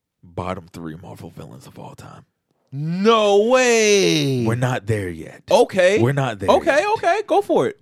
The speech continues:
Speaker 1: But I don't wanna say everyone, everyone is great and then have everyone sitting here thinking like, "Oh, yeah, okay, everyone's performance is good. I'm gonna pause it here before they get into the shit, so I'm gonna go watch it." No, no, no, no, no. <laughs> Y-, well, her performance wasn't bad. It's just, I, I thought the character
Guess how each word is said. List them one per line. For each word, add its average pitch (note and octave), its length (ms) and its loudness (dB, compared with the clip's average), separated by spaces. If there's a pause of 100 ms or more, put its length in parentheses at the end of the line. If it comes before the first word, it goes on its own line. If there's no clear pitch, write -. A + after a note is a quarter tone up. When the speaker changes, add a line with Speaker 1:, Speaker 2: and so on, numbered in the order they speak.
Speaker 1:
But A#2+ 120 2
I A#2 100 0
don't C#3+ 160 2
wanna C#3 180 -2
say A#2 260 -2
everyone, C#3+ 840 0
everyone C3+ 400 -2
is B2 140 -6
great B2+ 440 -4
and A#2+ 140 -4
then A2+ 120 -4
have A#2 260 -6
everyone A#2+ 360 -6
sitting B2+ 300 -8
here C3+ 120 -6
thinking D3+ 260 -10
like, G3 140 -10
"Oh, G4 180 -8
yeah, G4 240 -4
okay, E4+ 260 -10
everyone's D#4 320 -14
performance D#4 460 -14
is D4 80 -18
good. E4 180 -8
I'm C#4+ 80 -14
gonna C#4 80 -12
pause D4 260 -10
it C4+ 80 -8
here C#4+ 340 -4 (320)
before D4+ 240 -4
they D4 100 -6
get C#4+ 160 -6
into C4+ 180 -12
the C4+ 60 -6
shit, C4+ 180 -10
so - 80 -18
I'm C4+ 60 -16
gonna C4+ 120 -12
go C#4+ 120 -4
watch C#4+ 280 -6
it." G2 120 -10 (300)
No, G#2+ 260 -6
no, F2+ 120 -8
no, D2 120 -16
no, - 20 -14
no. - 1000 -20
<laughs> - 1120 -20
Y-, C#3 300 -2
well, F3+ 220 -4
her G3 100 -2
performance F#3 540 -6
wasn't - 240 -16
bad. - 240 -14
It's F2+ 160 -12
just, E2 260 -12
I, E2+ 220 -8
I F#2+ 40 -10
thought E2+ 180 -10
the - 80 -20
character - 340 -16